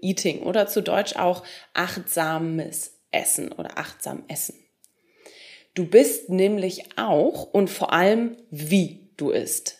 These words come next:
Nicht nur, was du isst, sondern vor allem,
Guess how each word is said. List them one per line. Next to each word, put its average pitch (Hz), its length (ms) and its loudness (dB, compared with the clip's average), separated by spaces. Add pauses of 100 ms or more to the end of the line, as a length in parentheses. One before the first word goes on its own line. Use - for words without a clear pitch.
Nicht 175 340 0
nur, 143 300 -4
was - 500 -4
du - 140 -8
isst, - 400 -2 (300)
sondern 214 520 4
vor - 360 -4
allem, 196 640 0